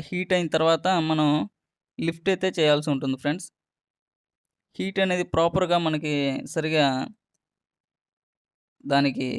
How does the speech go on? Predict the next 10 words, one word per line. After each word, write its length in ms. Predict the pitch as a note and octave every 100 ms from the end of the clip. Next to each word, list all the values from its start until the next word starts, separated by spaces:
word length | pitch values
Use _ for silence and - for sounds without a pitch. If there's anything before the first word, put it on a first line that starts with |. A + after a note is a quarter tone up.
| - -
కరెక్ట్‌గా 360 | D3+ D3+ F3 E3
తగలకపోతే 680 | D#3 D3 D3+ D3 C#3 C3 E3 A#3+ - _ _ _ _ _ _ _ _ _ _ _ _ _ _ _
కింద 240 | E3 F3 F#3 E3 D#3 - _ _ _ _ _ _
ఆ 100 | C3 C3
బాల్స్‌తో 440 | B2+ D3 E3+ E3+ E3
కూడా 240 | D#3+ E3 D#3+ D3 - - B2+
లైన్స్‌తో 400 | C3+ E3 F3+ E3
కూడా 160 | D#3+ D#3+
లేపుకొని 440 | D3+ D#3 - D3
వచ్చేస్తది. 540 | C3 - B2+ - C3+